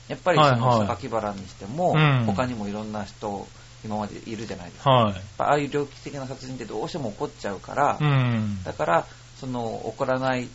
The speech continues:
Speaker 1: ためにとか、
Speaker 2: はい。
Speaker 1: なんかそういうことを考えた方がいいんだろうとは思うけど、
Speaker 2: うん。
Speaker 1: なんかあそこから一般社会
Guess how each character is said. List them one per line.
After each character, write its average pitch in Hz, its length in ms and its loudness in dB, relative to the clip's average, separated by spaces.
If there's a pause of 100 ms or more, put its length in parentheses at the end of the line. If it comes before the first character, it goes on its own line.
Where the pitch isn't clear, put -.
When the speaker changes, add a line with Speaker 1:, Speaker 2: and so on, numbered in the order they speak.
Speaker 1:
た 117 140 -10
め 110 120 -4
に 123 140 -4
と 117 140 -6
か、 - 320 -12
Speaker 2:
は 127 240 6
い。 101 40 -6 (240)
Speaker 1:
な 117 60 -12
ん 110 40 -14
か 98 100 -8
そ 113 240 -6
う 113 60 -4
い 110 40 -6
う 107 80 -8
こ 120 100 -10
と 151 100 -2
を - 20 -4
考 113 160 -4 (120)
え 110 40 -2
た 110 100 0
方 104 140 -4
が 104 100 -4
い 107 40 -4
い - 20 -6
ん 107 40 -8
だ 101 80 -2
ろ 123 120 0
う 135 40 -2
と 120 120 -6
は 95 80 -2
思 98 180 -6
う - 40 -10
け - 120 -14
ど、 101 260 0
Speaker 2:
う 156 40 2
ん。 123 400 4 (180)
Speaker 1:
な 113 60 -8
ん 107 40 -12
か 92 280 -6
あ 101 80 -6
そ 147 100 -6
こ 175 120 0
か 196 120 6
ら 170 180 8 (440)
一 127 120 -4 (200)
般 185 320 6
社 - 180 0
会 160 240 6